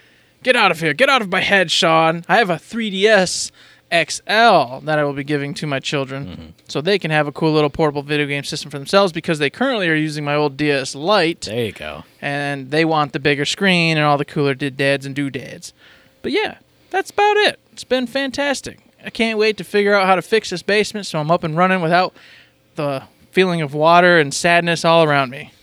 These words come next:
Speaker 2: And speaking of sadness, if you want to hear about games that suck, you could listen to I G two G episode twenty-three, where I told you all about two really sucky games, and we had some good conversation about some other topics. That came out on Tuesday.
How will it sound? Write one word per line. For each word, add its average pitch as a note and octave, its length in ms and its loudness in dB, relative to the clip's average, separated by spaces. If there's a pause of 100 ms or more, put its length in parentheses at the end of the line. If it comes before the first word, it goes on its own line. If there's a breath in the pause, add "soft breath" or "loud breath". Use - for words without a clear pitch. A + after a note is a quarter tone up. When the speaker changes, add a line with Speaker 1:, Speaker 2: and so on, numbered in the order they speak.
Speaker 2:
And A2+ 100 -6
speaking G3+ 380 0
of C3+ 80 0
sadness, C#3+ 480 2
if D3 120 -8
you G#3 80 0
want F#3+ 200 4
to D#3 40 4
hear D#3 160 6
about A#2+ 300 4
games C3 300 2
that - 160 -12
suck, D#3+ 340 2 (140)
you F3 120 -2
could D#3+ 140 4
listen D3+ 240 4
to - 160 -2
I D#3 140 4
G D3+ 120 -4
two E3+ 200 -2
G D#3 160 0
episode D#3+ 400 0
twenty-three, F3 600 2 (260 loud breath)
where D#3+ 120 0
I D#3 60 0
told D3+ 260 4
you C3 80 4
all C3+ 160 6
about A#2 320 2
two D3+ 220 2
really A#2+ 240 2
sucky C3 340 -2
games, B2 340 0 (280 loud breath)
and A#3+ 120 -2
we A3 100 0
had F#3+ 100 0
some D3 140 -6
good C#3 180 -4
conversation C3 600 -2
about A2+ 220 0
some A2+ 160 -4
other D#3+ 140 -2
topics. A2+ 480 -6 (260 loud breath)
That - 160 -2
came D3 220 2
out B2+ 100 6
on A2 140 2
Tuesday. A#2 500 0